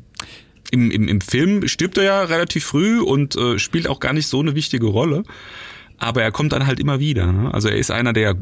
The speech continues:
sogenannten Golas. Das sind die Wesen im Prinzip, die,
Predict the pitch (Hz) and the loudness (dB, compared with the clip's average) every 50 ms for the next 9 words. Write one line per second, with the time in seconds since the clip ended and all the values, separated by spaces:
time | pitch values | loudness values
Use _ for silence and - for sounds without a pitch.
0 | - - 110 107 110 107 104 101 - 101 90 92 113 107 120 147 160 165 190 247 | -4 -2 -2 0 0 0 0 0 0 0 0 2 4 4 4 4 4 2 0 0
1 | 294 - - - - 98 - 98 - - 107 98 - 107 107 101 98 95 92 - | -2 -4 -6 -6 -6 -4 -4 -4 -2 -2 -4 -2 -2 0 0 2 2 0 -2 -4
2 | - - - - - - - - - - - - - - - - - - - - | -10 -20 -20 -20 -20 -20 -20 -20 -20 -20 -20 -20 -20 -20 -20 -20 -20 -20 -20 -14
3 | - - 95 98 101 98 98 127 156 160 165 170 160 156 - - 156 151 - - | -8 -6 -4 0 0 2 2 2 2 2 0 0 -2 -2 -2 -4 -4 -4 -4 -4
4 | - 165 160 - - - 110 107 104 101 98 98 101 | -4 -4 -6 -6 -4 -2 0 0 2 2 2 2 0